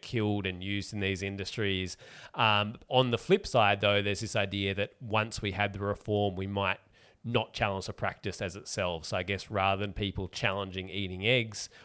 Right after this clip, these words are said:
once they have the free range, they kind of feel the problem's over now and we're doing a better thing and we feel better about ourselves for, um,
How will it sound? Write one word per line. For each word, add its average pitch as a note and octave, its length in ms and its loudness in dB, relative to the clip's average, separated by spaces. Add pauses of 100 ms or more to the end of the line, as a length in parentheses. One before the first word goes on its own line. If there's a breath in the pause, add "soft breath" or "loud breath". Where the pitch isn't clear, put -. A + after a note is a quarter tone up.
(100)
once A2+ 280 0
they G#2+ 80 2
have G2 80 0
the G#2 60 -2
free G#2 240 0
range, F#2+ 320 -2
they G2 100 -2
kind G2+ 200 -4
of F#2 80 -6
feel G#2 260 -2
the F#2 60 -4
problem's F#2 680 -6 (140)
over G2 360 2
now F2 260 -6
and F2 80 -8
we're F#2+ 80 -4
doing F#2+ 260 -4
a F#2 60 -2
better F#2 240 -2
thing F#2 260 -6
and F2 80 -8
we F2 100 -8
feel F#2 220 -6
better F2+ 360 -4
about F2 300 -2
ourselves E2+ 560 -4
for, F2 380 -4 (320 loud breath)
um, F#2 440 -2